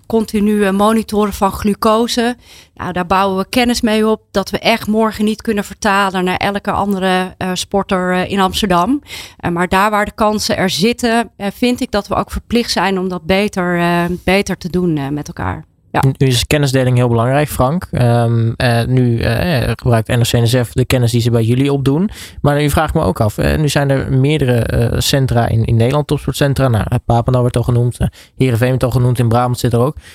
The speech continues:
Speaker 2: Wat zijn nou de dingen die jullie van die andere locaties kunnen leren? Want je zegt al, hè, het kan altijd ietsjes beter, het is nooit perfect. Wat zijn nou die dingetjes waar je denkt van, "Ja,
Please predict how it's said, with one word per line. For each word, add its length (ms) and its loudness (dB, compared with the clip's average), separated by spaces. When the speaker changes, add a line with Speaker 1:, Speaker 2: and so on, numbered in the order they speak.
Speaker 2:
Wat 260 2
zijn 280 0
nou 440 0
de 140 2
dingen 260 2
die 180 2
jullie 320 2
van 220 2
die 200 0
andere 460 2
locaties 720 0
kunnen 240 2
leren? 160 2
Want 140 2
je 60 2
zegt 140 0
al, 120 4
hè, 100 2
het 140 -2
kan 160 2
altijd 300 0
ietsjes 240 0
beter, 300 0
het 80 -2
is 80 2
nooit 240 2
perfect. 400 -2
Wat 160 0
zijn 140 0
nou 120 2
die 100 0
dingetjes 400 0
waar 120 2
je 60 2
denkt 220 0
van, 160 0
"Ja, 240 -2